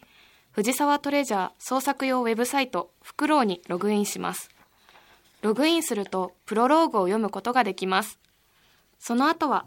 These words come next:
冊子内の最後の試練を除く四つの試練を解いていきます。この四つは解く順番が決まっていないので、分かった問題から進めてください。最後の試練だけは、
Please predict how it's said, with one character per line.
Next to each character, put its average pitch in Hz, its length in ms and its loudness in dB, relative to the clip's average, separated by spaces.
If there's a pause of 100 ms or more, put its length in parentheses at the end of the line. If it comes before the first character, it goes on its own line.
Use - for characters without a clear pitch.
(120)
冊 - 300 -8
子 294 120 -2
内 294 200 2
の 185 240 -4
最 311 320 0
後 294 100 2
の 196 100 0
試 247 160 -4
練 233 200 2
を 185 60 0
除 180 300 -4
く 185 220 -4
四 196 140 -4
つ 320 160 -4
の 330 120 2
試 - 160 -4
練 254 200 4
を 180 60 0
解 196 180 -4
い 190 40 -18
て 180 100 0
い 175 60 0
き 175 140 -6
ま 175 140 2
す。 - 160 -8 (840)
こ 220 100 -4
の 262 120 2
四 302 120 2
つ 302 200 -6
は 226 180 4 (220)
解 294 100 -6
く 269 140 0
順 208 200 -2
番 247 180 4
が 247 100 0
決 247 160 -6
ま 226 100 0
っ 233 80 -4
て 254 120 -2
い 247 80 2
な 262 140 2
い 262 40 0
の 233 120 0
で、 185 220 -2 (360)
分 202 120 -4
か 285 100 2
っ 311 100 0
た 269 120 0
問 226 220 0
題 247 160 2
か 262 100 -2
ら 302 140 4
進 220 260 -4
め 196 80 -2
て 196 100 -4
く 190 120 -4
だ 196 100 0
さ 226 180 -4
い。 208 120 -4 (1120)
最 349 220 4
後 339 100 2
の 226 140 0
試 240 140 -6
練 214 180 -2
だ 190 80 -6
け 196 160 -6
は、 180 200 -2